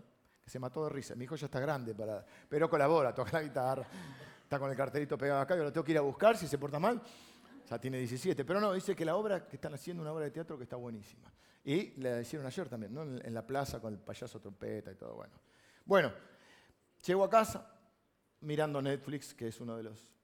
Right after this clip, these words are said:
placeres de la vida, y sobre todo de mi esposa y de mis hijos. Y yo miro un capítulo, pasan cinco, entonces vengo y le digo a mi hijo, "¿Y cómo pasó?". "Ah, mirala, no pasó nada", viste que los varones. Y mi hija no, para y me cuenta todo.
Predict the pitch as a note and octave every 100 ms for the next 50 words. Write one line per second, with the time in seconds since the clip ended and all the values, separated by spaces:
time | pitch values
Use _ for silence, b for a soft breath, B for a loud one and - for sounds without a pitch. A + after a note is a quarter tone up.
0 | _ - A2 C3 A#2 A#2+ D3 C#3+ D#3 E3
1 | B2+ G#2+ - A#2 C3 C3 B2+ C#3+ F3+ -
2 | - _ b b b - C3 C#3+ F3 -
3 | - - b b b b - B2 D3+ E3
4 | E3 E3+ F#3 F#3+ G#3 G#3 D3+ D3 D#3 F3
5 | F3 D#3+ D#3 E3+ F3 F3+ E3+ D3 D3+ D3+
6 | D3+ D3+ D#3+ D3 B B - G#3 A3 G#3
7 | A3+ C4 B3+ B3 C#4 A#3+ A3 A3 F#3+ D#3
8 | A2+ C3 D3 C3 B2+ C#3+ E3+ B2 B B
9 | B - C3+ D#3 D3 B2+ - D3 C#3+ E3
10 | F#3 - C3+ A#2+ B2 A2+ G2+ F2+ -